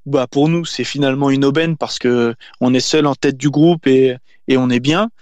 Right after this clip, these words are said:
Et, euh, voilà, si on doit avoir un joker, c'est ce match à l'Atalanta puisque on est déjà allé à Amsterdam et qu'on a gagné là-bas.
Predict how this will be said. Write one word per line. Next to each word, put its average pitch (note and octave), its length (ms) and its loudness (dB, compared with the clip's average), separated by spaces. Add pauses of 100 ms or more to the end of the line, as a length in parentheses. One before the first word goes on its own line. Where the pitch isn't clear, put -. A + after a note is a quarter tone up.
(360)
Et, C3+ 240 2
euh, B2+ 160 2
voilà, C3+ 360 0
si F3 580 -10
on D3+ 80 -6
doit D#3 180 0
avoir D#3 260 -2
un D3 120 -4
joker, E3+ 440 -4 (160)
c'est D3+ 220 -6
ce - 160 -6
match E3 300 -4
à C#3 60 -2
l'Atalanta C3+ 580 -2
puisque - 280 -12
on B2 340 -2
est B2+ 80 -6
déjà B2+ 180 -2
allé B2+ 180 2
à B2 60 4
Amsterdam C3 640 -4
et A#2+ 40 -8
qu'on A#2+ 160 -12
a A#2+ 60 -6
gagné B2 240 -4
là-bas. C#3 300 -2